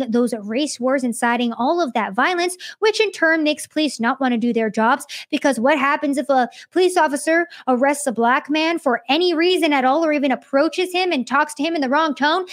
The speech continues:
Someone's gonna take a video of it, get that li-, that man fired, or ruin that police officer's life. So no one wants to be on the police force anymore.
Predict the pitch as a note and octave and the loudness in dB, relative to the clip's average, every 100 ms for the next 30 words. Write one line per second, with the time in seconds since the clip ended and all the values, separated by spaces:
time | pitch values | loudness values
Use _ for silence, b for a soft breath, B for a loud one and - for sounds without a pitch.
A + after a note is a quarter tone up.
0 | B - A#4 - F#4 D#4+ D#4+ G#3+ A#3+ C4+ | B -2 -2 0 -2 -2 -2 0 2 2
1 | C4+ C4+ C4+ C#4 B - F4+ F#4 E4+ B3 | 2 2 0 -2 B -2 -2 2 0 2
2 | C4+ - C#4 B3 B3 A#3 - D#4+ D#4+ D#4+ | -2 0 0 0 0 0 0 2 2 2
3 | C#4 A3+ A3+ C#4+ F#4+ F4+ D#4+ E4 D#4 D4+ | 2 0 0 0 2 2 -2 -2 0 0
4 | C#4+ A#3+ A#3+ G#3+ F4+ F4+ B - E4+ G#4+ | -2 -4 -4 2 2 0 B -10 0 2
5 | B4 E4+ C4 B3 A#3 B3+ A3+ A3 D4+ D4 | 2 2 0 -2 -2 -2 -2 -2 -4 -2
6 | B3 A3+ A3+ A3 A#3 C#4+ | -4 -2 -2 0 0 0